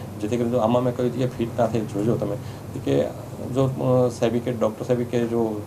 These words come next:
ઠાકોરજીની ઈચ્છા હોય ને તો જ એને આવો લાહો મળે ને લાભ મળે, બાકી કોઈને મળતા નથી, તમે ચિંતા નહીં કરતા, બરાબર? એવું કશું આપણી પાસે છે નહીં. આવી રીતના બધી વાતચીત કરી અને એ સમય દરમિયાન મને સ્નેહલભાઈ એવું કીધું કે "મેંદુભાઈ, જમીનનું કઈ રીતના આપણે શું કરવાનું?" કારણ કે મને તો ખબર જ નથી કઈ વસ્તુ કેવી રીતના કેમ કરવાનું. બધું એટલું જ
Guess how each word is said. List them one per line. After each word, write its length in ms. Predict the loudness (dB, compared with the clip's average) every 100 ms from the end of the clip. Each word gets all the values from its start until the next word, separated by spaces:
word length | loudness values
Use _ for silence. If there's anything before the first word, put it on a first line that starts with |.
| -8
ઠાકોરજીની 440 | -2 0 2 2
ઈચ્છા 220 | 0 0
હોય 100 | 0
ને 80 | 2
તો 220 | 2 4
જ 40 | 4
એને 140 | 4
આવો 140 | 2 4
લાહો 340 | 4 4 4
મળે 220 | 2 0
ને 100 | 0
લાભ 340 | 2 4 4 2
મળે, 140 | 0
બાકી 260 | -2 -4 -4
કોઈને 180 | -4
મળતા 340 | -2 0 0 -2 -4 -4
નથી, 200 | -2 -2
તમે 180 | 0 0
ચિંતા 280 | 0 -2 -2 -4 0
નહીં 200 | 2 2
કરતા, 220 | 0 0
બરાબર? 280 | 0 0 -2 -4 -8 -2
એવું 140 | -2
કશું 200 | 0 0
આપણી 160 | 0 0
પાસે 160 | -2
છે 320 | -2 -4 -2 0
નહીં. 160 | 0 -2 -6 -2
આવી 100 | 2
રીતના 140 | 4 4
બધી 160 | 2
વાતચીત 360 | 4 4 2 0
કરી 120 | 0 0 -2 -4 -2
અને 120 | 0 2
એ 300 | 2 0 0
સમય 240 | 0 0
દરમિયાન 240 | 2 2
મને 220 | 4 6 4
સ્નેહલભાઈ 460 | 4 4 6 6
એવું 160 | 6 6
કીધું 280 | 4 2 2
કે 340 | 0 0 0
"મેંદુભાઈ, 320 | 2 4 2
જમીનનું 440 | 4 4 4 4 4
કઈ 120 | 2
રીતના 180 | 4 2
આપણે 100 | 2
શું 200 | 0 2
કરવાનું?" 140 | 0
કારણ 120 | 0
કે 60 | 2
મને 120 | 2
તો 100 | 2
ખબર 260 | 2 2 2
જ 60 |
નથી 140 | 0 0
કઈ 140 | 2
વસ્તુ 220 | 2 0
કેવી 120 | 0
રીતના 160 | 0 2
કેમ 220 | 2 0
કરવાનું. 720 | 2 2 2 -4 0 4 6
બધું 300 | 4 4 2
એટલું 360 | 2 0 0
જ 20 | -2